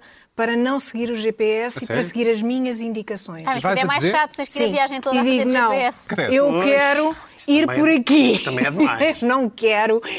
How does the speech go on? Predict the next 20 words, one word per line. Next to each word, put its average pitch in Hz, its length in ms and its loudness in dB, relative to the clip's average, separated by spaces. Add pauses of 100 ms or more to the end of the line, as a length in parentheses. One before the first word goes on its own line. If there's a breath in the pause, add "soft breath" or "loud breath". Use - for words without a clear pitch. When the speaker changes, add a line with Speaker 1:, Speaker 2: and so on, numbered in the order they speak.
(100)
Speaker 1:
ir 240 180 2
dar 233 240 2
a - 40 2
Speaker 4:
É - 20 0
complicado. 254 480 2 (100)
Speaker 1:
volta, 208 300 0
não 214 120 -4
sei 220 180 -2
quê, 226 280 0
à 202 80 0
Avenida 214 280 -2
da 208 40 -2
República 247 640 -4
para 262 340 0
ir 240 280 0
não 240 100 -6
sei 220 160 -10
quê. 175 140 -10 (760 loud breath)
E, 294 420 2 (300)
ah, 330 460 -10